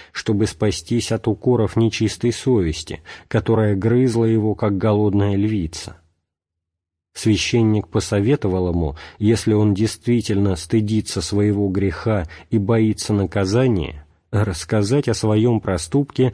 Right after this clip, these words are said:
во всеуслышание через газету. Целую ночь Никола не спал, собирая всю свою храбрость,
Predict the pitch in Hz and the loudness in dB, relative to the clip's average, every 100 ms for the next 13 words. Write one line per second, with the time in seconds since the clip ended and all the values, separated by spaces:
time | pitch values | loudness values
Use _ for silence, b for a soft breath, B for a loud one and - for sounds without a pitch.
0 | B 101 123 123 - 123 123 - 120 90 | B 0 2 0 0 0 2 0 0 0
1 | - 78 76 73 - 113 110 98 117 113 | -2 -4 -4 -6 -2 0 0 0 0 2
2 | 101 80 69 - - _ _ _ _ _ | 0 -2 -4 -14 -16 _ _ _ _ _
3 | _ _ _ _ _ _ _ _ _ _ | _ _ _ _ _ _ _ _ _ _
4 | _ - - 113 107 107 123 107 - 101 | _ -12 0 2 4 4 4 2 0 -2
5 | - 98 92 90 85 - 120 139 123 B | 0 -2 0 -2 -4 -4 -2 0 -2 B
6 | B - 101 104 104 107 - - 110 - | B -4 0 2 2 0 -2 -2 -2 -2
7 | 101 98 87 110 131 113 87 - | -2 0 -2 -2 0 0 -4 -4